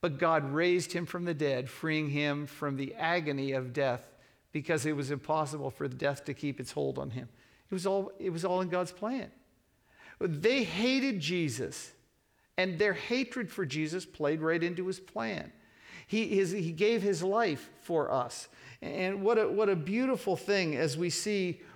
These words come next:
what he is doing for us and through us, and he has it pre-planned.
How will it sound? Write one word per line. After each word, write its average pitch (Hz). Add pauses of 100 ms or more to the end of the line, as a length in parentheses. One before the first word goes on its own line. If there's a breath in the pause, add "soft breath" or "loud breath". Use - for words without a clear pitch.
(160 loud breath)
what 165
he 190
is 170
doing 180
for 170
us 135
and 147
through 185
us, 127 (320 loud breath)
and 160
he 165
has 160
it - (160)
pre-planned. 143